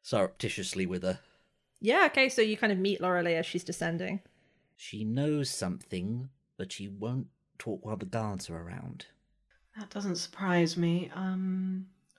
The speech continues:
Speaker 3: would I have seen any places where it looks like we could be somewhat secluded?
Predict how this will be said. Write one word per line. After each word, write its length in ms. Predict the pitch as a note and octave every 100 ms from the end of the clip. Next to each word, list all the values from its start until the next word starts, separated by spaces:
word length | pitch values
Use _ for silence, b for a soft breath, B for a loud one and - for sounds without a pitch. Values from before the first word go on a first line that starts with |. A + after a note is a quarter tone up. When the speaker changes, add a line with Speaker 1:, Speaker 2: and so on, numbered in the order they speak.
| _ _ _ _ _ _ _ _
Speaker 3:
would 180 | G#3+ A#3
I 180 | B3+
have 140 | C#4 C#4+
seen 480 | - B3+ A#3 A3+ A3
any 340 | G3 G3+ G#3
places 600 | G#3+ G3+ F#3+ G3+ F#3 F3+
where 500 | F#3+ F#3 F3+ F3+ F3
it 160 | F3 F3
looks 280 | F3+ - -
like 360 | F3 E3+ - - G3+
we 300 | F#3 F#3 F#3
could 320 | E3+ F#3+ F3 E3+
be 460 | F3+ F#3 F3+ E3+ - -
somewhat 640 | - - G#3 F3+ F#3+ F#3
secluded? 720 | - F3 - F3+ F3 - -